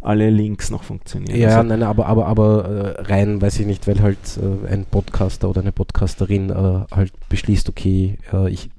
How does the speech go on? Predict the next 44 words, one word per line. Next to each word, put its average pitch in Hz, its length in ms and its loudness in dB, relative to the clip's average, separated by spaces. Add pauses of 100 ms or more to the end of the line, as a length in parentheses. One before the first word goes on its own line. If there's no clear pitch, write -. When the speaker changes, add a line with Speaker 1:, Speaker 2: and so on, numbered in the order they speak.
Speaker 2:
die 104 120 0
Episode 101 420 0
muss 101 160 -2
ich - 80 -2
quasi 98 220 2
löschen, 98 520 0
weil 90 300 2 (580)
aus - 200 -2
Gründen, 104 420 -2 (220)
ne? 98 200 -2 (1300)
Speaker 1:
Dann 135 240 0
gäbe 127 300 4
es - 80 2
Speaker 2:
Hätte 139 120 4
sie 139 120 6
Speaker 1:
eigentlich 139 180 -4
Speaker 2:
gar 101 140 2
nicht 117 240 -2
die 117 40 0
Möglichkeit, 104 540 0
bei - 80 -2 (140)
dir 104 240 2
die - 60 -8
Speaker 1:
Bei 135 100 2
mir 139 160 4
Speaker 2:
Episode 160 220 4
Speaker 1:
verschwindet 143 260 2
Speaker 2:
raus- - 80 -2
Speaker 1:
sie 135 100 0
zurzeit 127 380 0
nicht, 156 340 -4
das - 140 -6
ist 120 140 -6
richtig. 101 360 -2 (500)
Speaker 2:
Ja. 123 260 0
Speaker 1:
Ähm, 123 200 -4 (360)
es - 140 0
ist 165 120 0
auch 135 100 -2
e-, - 220 -12 (120)
eigentlich 170 520 -4
wäre 135 340 0
das, - 320 -2 (420)
ähm, 120 480 -6